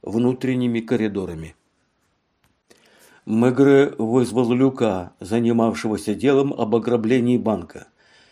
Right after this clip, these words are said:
«Я не хотел их допрашивать, патрон, раньше, чем вы на них посмотрите.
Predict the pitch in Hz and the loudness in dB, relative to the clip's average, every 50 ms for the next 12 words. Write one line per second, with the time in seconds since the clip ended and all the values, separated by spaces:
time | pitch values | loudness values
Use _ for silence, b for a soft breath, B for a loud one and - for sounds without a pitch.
0 | b b b b b b b _ _ - - - 85 90 107 117 120 127 127 - | b b b b b b b _ _ -20 -20 -14 -6 -2 -2 0 0 0 0 0
1 | 139 123 - - 139 131 131 123 - 131 123 - 139 139 120 - - 107 - - | -2 -2 0 0 2 2 0 0 0 -2 0 2 0 0 0 0 -2 -6 -6 -6
2 | - 101 95 - 113 120 120 113 101 95 92 110 131 135 117 - - 117 107 - | -6 -8 -6 -4 -2 -2 0 0 -2 -2 -2 0 0 -2 -2 -4 -6 -8 -8 -6
3 | - 107 104 101 113 127 117 107 107 107 98 95 - 110 104 - - 113 98 85 | -6 -6 -4 -2 0 0 0 0 0 -2 -2 -4 -6 -8 -8 -6 -6 -6 -8 -6
4 | - 85 82 80 - - - | -8 -12 -14 -16 -18 -20 -20